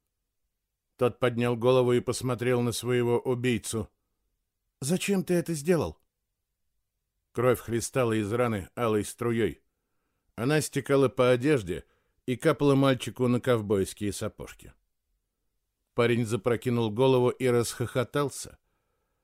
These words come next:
Он стоял перед мальчиком с ножом в руке.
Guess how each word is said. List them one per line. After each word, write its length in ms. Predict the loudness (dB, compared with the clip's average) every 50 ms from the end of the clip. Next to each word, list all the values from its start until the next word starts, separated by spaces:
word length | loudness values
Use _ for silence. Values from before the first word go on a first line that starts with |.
| _ _ _ _ 0
Он 140 | 0 0
стоял 420 | 0 0 0 2 4 4 4 4 2
перед 280 | 2 0 0 0 0
мальчиком 560 | 2 2 2 2 0 -2 -6 -4 -2 -2 -2 -2
с 100 | -2 -2
ножом 400 | 0 0 0 2 0 0 0 0
в 40 | -2
руке. 340 | -2 -2 -4 -6 -10 -10